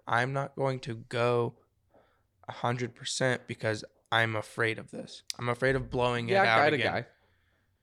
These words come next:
Speaker 2: Guy to guy is very different. Some guys are just, again, built different, and that's a real thing. Like when A P was just training, like, six months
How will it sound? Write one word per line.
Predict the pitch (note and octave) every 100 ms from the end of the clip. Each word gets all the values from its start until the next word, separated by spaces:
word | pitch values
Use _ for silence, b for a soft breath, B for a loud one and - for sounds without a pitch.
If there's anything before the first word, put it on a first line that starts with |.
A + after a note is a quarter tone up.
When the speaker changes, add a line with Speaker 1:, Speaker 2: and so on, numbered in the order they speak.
| _ _ -
Speaker 2:
Guy | C3+ C3+
to |
guy | G#2 G2 A2 - _ _ _ - _ -
is | G#2+
very | G#2 G#2 G2+
different. | G#2+ G#2 - - _ _ _ -
Some | A2
guys | G#2+ G#2+
are | G2+
just, | G2+ -
again, | G#2+ G2+ G#2+ F#2+ _ _ _ _ - G#2+
built | G#2+ G2 G#2
different, | G#2+ - F2 _
and | F#2+ F#2+
that's | F#2+
a | G2
real | G2 F#2+
thing. | G2 G2 F2+ - _ -
Like | F#2+ -
when | F#2
A | F#2
P | G2 A2 F#2 - _ _ -
was | G2+
just | F2+ -
training, | - - F#2 F#2 F#2
like, | F2+ -
six | - G2 -
months | G2+ F#2+ -